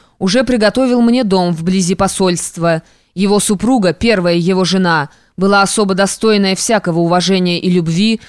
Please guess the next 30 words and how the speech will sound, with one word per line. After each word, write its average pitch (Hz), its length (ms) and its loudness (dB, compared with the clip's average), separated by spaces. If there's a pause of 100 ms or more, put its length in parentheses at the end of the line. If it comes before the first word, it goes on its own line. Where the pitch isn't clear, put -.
(180)
и 202 80 -4
вскоре 196 400 0
сделалась 185 540 0
моим 196 260 2
другом. 165 560 -2 (380)
За 185 180 0
весь 190 220 0
период 196 320 0
пребывания 190 760 0 (200)
господина 190 580 0
Тизделя 180 720 -2
в 175 40 -2
Лондоне 180 640 0 (280)
я 202 160 2
проводила 208 480 2
время 214 320 0
с 180 60 -6
госпожами 196 560 0
Морган 214 420 0
и 269 160 -4
Пушкиной. 165 800 -2 (440)
Когда 190 280 0
госпоже 196 460 0
Морган 180 380 0
пришлось 190 520 -2
уехать 196 420 -2
с - 100 -4
отцом 190 360 -2
в 165 100 -4
Дублин, 175 500 0